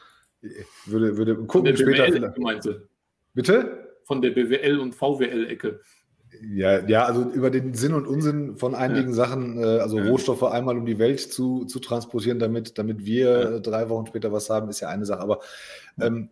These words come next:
Speaker 1: ihr macht das ja auch noch, also besonders bei der D B Schenker, ihr habt ja keine eigenen Fahrzeuge in dem Sinne. Ihr, ihr vergebt ja die Aufträge, das heißt, ihr seid ja,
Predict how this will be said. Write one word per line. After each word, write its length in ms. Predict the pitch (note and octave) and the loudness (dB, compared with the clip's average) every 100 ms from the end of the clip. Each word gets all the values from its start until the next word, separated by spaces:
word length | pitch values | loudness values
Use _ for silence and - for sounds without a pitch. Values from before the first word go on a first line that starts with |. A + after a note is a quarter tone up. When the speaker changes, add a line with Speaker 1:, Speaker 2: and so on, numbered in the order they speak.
| _ _ | _ _
Speaker 1:
ihr 120 | A#2+ | 0
macht 260 | B2 D3+ - | 0 0 -2
das 180 | E3+ - | -2 0
ja 160 | D3+ | 0
auch 160 | C#3 C#3+ | 0 0
noch, 240 | C3+ B2 | -2 -4
also 340 | B2 A2+ G#2+ - | -4 -4 -4 -8
besonders 400 | - G#2 B2+ A#2 | -4 -2 0 0
bei 100 | - | -2
der 120 | G#2 G2 | -4 -4
D 120 | G2+ | -6
B 120 | F#2+ | -6
Schenker, 420 | - C#3 - G2 _ _ - - _ _ - | -6 -6 -6 -10 _ _ -20 -20 _ _ 0
ihr 240 | A2 - | 0 0
habt 160 | - - | -4 -4
ja 80 | |
keine 460 | F3 - D3+ C#3 - | -4 -2 -2 -2 -2
eigenen 320 | A2 G#2+ G2+ | -2 -2 -4
Fahrzeuge 600 | - G#3 B3+ - F#2+ F#2+ | -2 -2 -2 -4 -4 -4
in 140 | F#2+ F#2 | -6 -4
dem 220 | G2 F#2+ | -4 -4
Sinne. 280 | F#2 F2+ F2+ | -6 -8 -6
Ihr, 220 | G2+ - | -8 -6
ihr 80 | G#2+ | -4
vergebt 460 | A2 G#2 G#2 B2 | -2 -2 0 -2
ja 80 | F3+ | -2
die 180 | D#3 E3+ | -4 -6
Aufträge, 640 | - F3 - - F3+ F#3 | -4 -6 -6 -4 0 0
das 200 | D3+ A#2+ | 0 -2
heißt, 260 | A2 A#2+ - | -2 -2 -2
ihr 80 | G#2+ | -4
seid 280 | G#2+ A2 A#2+ | -2 -2 0
ja, 160 | A2 | -2